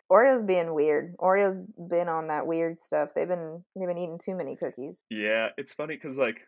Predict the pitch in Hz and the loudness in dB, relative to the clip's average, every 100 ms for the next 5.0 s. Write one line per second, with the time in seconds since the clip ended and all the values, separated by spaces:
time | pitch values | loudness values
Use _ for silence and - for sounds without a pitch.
0 | _ _ _ 127 147 165 175 165 - 104 | _ _ _ -2 0 2 0 0 -4 -10
1 | 113 139 147 143 135 147 127 135 - - | -6 -4 -4 -6 -6 -4 -4 -4 -6 -14
2 | 123 113 117 113 110 101 101 127 123 120 | -4 -2 -2 -4 -4 -6 -4 -6 -6 -10
3 | _ 117 117 131 - 127 113 117 113 107 | _ -8 -4 -6 -6 -8 -4 -4 -4 -4
4 | 101 104 107 - - - 139 135 139 | -2 -2 -4 -8 -18 -8 -2 -2 -4